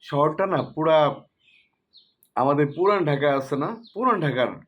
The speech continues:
টাইপের, পুরান ঢাকা টাইপের, একটু কেমন জানি মানে তামাটে তামাটে, ওই যে আপনারা কেজিএফ সিনেমা দেখছেন না, ওই টাইপের কালার আর কি, মানে পুরো শহরটাই। কিন্তু খুব ইন্টারেস্টিং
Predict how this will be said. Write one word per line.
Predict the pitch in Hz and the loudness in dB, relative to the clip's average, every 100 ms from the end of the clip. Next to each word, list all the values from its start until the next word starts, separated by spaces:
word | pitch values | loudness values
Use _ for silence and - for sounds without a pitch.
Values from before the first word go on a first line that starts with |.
| _ _ _ | _ _ _
টাইপের, | 143 156 156 98 - _ _ - | 0 0 0 -4 -8 _ _ -8
পুরান | 208 220 156 | -4 -4 -2
ঢাকা | 123 101 | -4 -4
টাইপের, | 95 - 90 | -8 -10 -12
একটু | - - 165 | -10 -6 -2
কেমন | 156 147 131 | -2 0 -2
জানি | 131 123 - - - - - | -2 -4 -8 -20 -20 -20 -10
মানে | 123 120 - | -6 -4 -2
তামাটে | 156 165 156 151 | 0 -2 -2 -2
তামাটে, | 143 131 131 131 | 0 -2 -2 -4
ওই | 131 | -2
যে | 131 | -4
আপনারা | 131 131 127 120 | -2 -2 -2 -2
কেজিএফ | 156 160 160 160 - | -2 -2 0 -2 -4
সিনেমা | 151 151 156 | -4 -2 0
দেখছেন | 151 - 208 | -2 -4 -6
না, | 185 - | -6 -4
ওই | 254 262 - | -6 -4 -2
টাইপের | 175 131 113 - | 0 0 -4 -4
কালার | 98 87 82 78 | -4 -4 -6 -10
আর | 76 | -16
কি, | - - 113 | -20 -12 -8
মানে | 113 107 - | -6 -6 -8
পুরো | - 214 - | -2 -2 0
শহরটাই। | 135 117 - 90 - _ _ _ _ _ - | 0 0 -2 -8 -10 _ _ _ _ _ -8
কিন্তু | 208 214 147 135 - - _ _ _ - | -6 -2 0 0 -2 -16 _ _ _ -8
খুব | 202 156 | 0 0
ইন্টারেস্টিং | 156 196 226 - | 2 -2 -2 -6